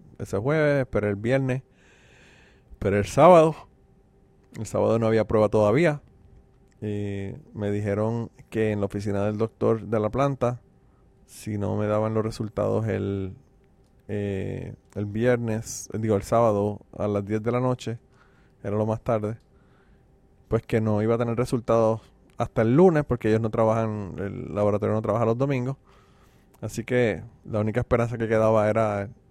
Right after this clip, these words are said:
el, la clínica a la que yo había ido primero el miércoles. Y pues nada, entonces el domingo, esas clínicas como trabajan todos los días, pues te dan resultados los, los domingos o los sábados.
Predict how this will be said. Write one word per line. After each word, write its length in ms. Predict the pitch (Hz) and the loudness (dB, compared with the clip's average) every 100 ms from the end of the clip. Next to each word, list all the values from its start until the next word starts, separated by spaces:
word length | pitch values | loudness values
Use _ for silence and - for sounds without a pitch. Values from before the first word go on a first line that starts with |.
| - | -6
el, 500 | 101 95 95 95 92 - - | -6 -4 -4 -6 -8 -16 -14
la 180 | 98 101 | -8 -6
clínica 560 | 113 113 117 110 113 107 | -4 -2 0 0 0 0
a 40 | |
la 100 | 107 | -2
que 100 | 107 | 0
yo 80 | 104 | 0
había 200 | 107 104 | 0 0
ido 200 | 107 104 | -2 -2
primero 400 | 107 107 117 107 | -2 -2 0 0
el 60 | 110 | 0
miércoles. 580 | 127 120 117 117 - - _ _ _ _ _ _ _ _ | -2 0 -2 -2 -6 -18 _ _ _ _ _ _ _ _
Y 220 | - 135 131 | -4 -2 2
pues 160 | 117 | 2
nada, 320 | 117 120 117 | 2 4 2
entonces 440 | 101 101 - 120 117 - _ | 2 -2 0 0 0 -8 _
el 140 | 110 104 | -6 -2
domingo, 580 | 104 131 143 123 139 - _ _ _ _ - | 0 0 2 0 0 -6 _ _ _ _ -14
esas 240 | 113 117 - | -10 -10 -6
clínicas 440 | 127 123 117 123 | -4 -2 -2 -4
como 320 | - 110 101 | -4 -4 -4
trabajan 320 | 98 104 110 110 | -4 -4 -4 0
todos 140 | 127 | 2
los 140 | 123 | 2
días, 260 | 131 135 120 - - - _ _ _ _ _ _ _ _ | 2 0 -2 -8 -20 -20 _ _ _ _ _ _ _ _
pues 260 | 110 104 110 - - _ _ _ _ _ _ - | -4 -4 -6 -14 -20 _ _ _ _ _ _ -6
te 80 | 104 | -4
dan 80 | 98 | -2
resultados 520 | 104 110 104 107 101 | -2 -2 0 2 2
los, 320 | 101 98 98 120 - | 2 0 -2 -8 -10
los 200 | 95 95 _ | -10 -10 _
domingos 520 | - 110 127 127 110 107 | -6 -2 0 -2 -2 0
o 100 | 104 | -2
los 100 | - | 0
sábados. 340 | 147 113 | 0 -2